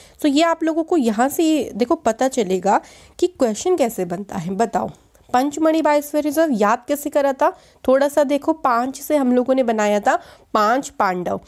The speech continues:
जब पांच पांडव जी कोई काम करते थे ना तो कभी बीच में नहीं छोड़ते थे, पूरा काम करते थे। तो बीच में नहीं छोड़ते थे, बीच का मतलब क्या हो गया? मध्य।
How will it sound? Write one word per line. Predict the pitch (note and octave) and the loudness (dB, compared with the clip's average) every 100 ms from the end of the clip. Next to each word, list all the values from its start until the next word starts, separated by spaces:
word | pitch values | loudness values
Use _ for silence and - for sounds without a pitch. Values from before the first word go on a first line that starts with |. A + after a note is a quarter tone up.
| - - - - | -20 -20 -20 -4
जब | C4 C#4 | -4 -2
पांच | C#4 B3+ D#4 | -2 0 -2
पांडव | - C#4+ C4 C#4+ | -2 -2 0 -2
जी | C4+ D#4 | -2 -4
कोई | D#4 D#4 | -2 -2
काम | B3 G#3+ A#3+ | 0 0 0
करते | C4 A3 A#3+ A#3 | -2 -4 -6 -4
थे | A3+ | -2
ना | A#3 A3 - - | 0 -4 -10 -8
तो | C#4+ | -4
कभी | D4 D4+ E4 | -2 -2 -2
बीच | G#3+ A#3 A#3 | -4 -6 -4
में | C#4+ | -2
नहीं | A#3 | 0
छोड़ते | - F3+ G#3 | -2 -4 -4
थे, | B3+ | -4
पूरा | - D#4 F#4 | -2 2 2
काम | F4+ C4+ F#3+ | 2 -2 -2
करते | F3+ E3+ E3+ - | -4 -4 -6 -6
थे। | - - - - - | -10 -12 -20 -20 -4
तो | C4+ | -2
बीच | G#3 B3+ C4+ | 0 0 0
में | D#4+ | 0
नहीं | D#4+ D#4 | 2 0
छोड़ते | D#4 C#4+ C#4+ | 0 0 0
थे, | D4 | 0
बीच | B3+ A#3+ C4 | 0 0 -2
का | - C#4+ | 0 0
मतलब | C4+ C#4 | 0 -2
क्या | C#4 C4+ | 0 0
हो | |
गया? | C4+ E4 | 0 0
मध्य। | A3+ G#3 E3 E3+ | 0 0 0 -6